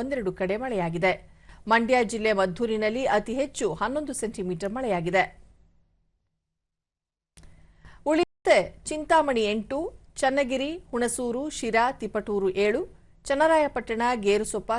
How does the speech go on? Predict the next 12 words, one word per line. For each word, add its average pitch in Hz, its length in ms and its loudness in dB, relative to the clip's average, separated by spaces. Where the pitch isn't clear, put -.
ಕೃಷ್ಣರಾಜಪೇಟೆ, 196 880 -2
ನಂಜನಗೂಡಿನಲ್ಲಿ 185 840 -2
ಆರು 214 220 2
ಸೆಂಟಿಮೀಟರ್ 185 580 -6
ಮಳೆಯಾಗಿದೆ. 185 480 2
ಅರಕಲಗೂಡು, 285 800 4
ಎಚ್ 214 200 -4
ಡಿ 262 180 -4
ಕೋಟೆ, 233 300 2
ಕನಕಪುರ, 208 480 -2
ಕೃಷ್ಣರಾಜಸಾಗರ, 196 840 -2
ಮೈಸೂರು, 208 480 -2